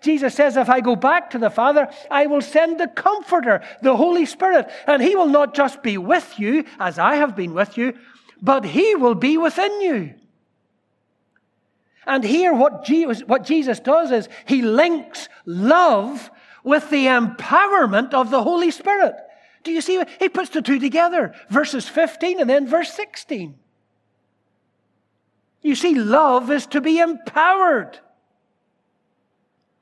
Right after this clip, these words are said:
And he's trying to prepare his disciples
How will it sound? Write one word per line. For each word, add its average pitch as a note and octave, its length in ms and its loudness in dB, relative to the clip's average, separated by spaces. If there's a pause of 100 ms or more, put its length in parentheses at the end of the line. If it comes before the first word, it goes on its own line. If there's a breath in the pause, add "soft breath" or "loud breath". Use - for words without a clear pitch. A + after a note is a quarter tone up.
(340)
And A#3+ 180 0
he's D4 200 0
trying F4 380 0
to F#4 120 0
prepare E4 480 0
his D4+ 120 -2
disciples C#4 640 -2